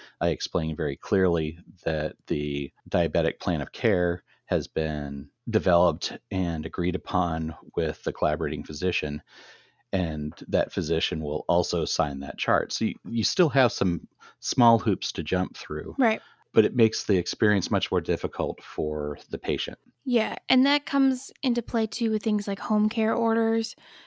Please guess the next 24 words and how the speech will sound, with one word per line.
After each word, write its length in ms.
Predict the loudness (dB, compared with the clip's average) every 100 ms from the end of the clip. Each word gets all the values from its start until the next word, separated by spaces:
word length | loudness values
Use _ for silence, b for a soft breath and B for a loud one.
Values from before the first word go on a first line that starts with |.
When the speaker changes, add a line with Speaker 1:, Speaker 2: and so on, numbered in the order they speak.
| B
Speaker 2:
So 560 | -2 2 4 2 -2 -6 _ -6
a 80 |
physician 460 | 0 0 2 2 2
has 260 | 0 -2 -4
to 80 |
sign 520 | -4 0 0 0 -2 -4 b _
home 420 | _ 0 4 4 2
healthcare 400 | -2 -2 -2 0
orders 340 | 0 0 -2
for 140 | -2
nurses. 440 | 0 0 -2 -4 -6 B B -6
A 80 | -2
nurse 180 | 0 -2
practitioner 440 | -4 -4 -2 -4
cannot, 520 | -2 0 0 0 -4 -6 _ _ -4
or 140 | -4
a 40 |
physician 380 | -2 -4 -4 -2
assistant. 440 | -4 -4 -2 -4 -4 _ 4
And 460 | 6 6 4 0 -6 _
it's 180 | 2 4
so 160 | 4 6
frustrating 480 | 6 6 4 4 2
because 640 | 0 0 0 -2 -8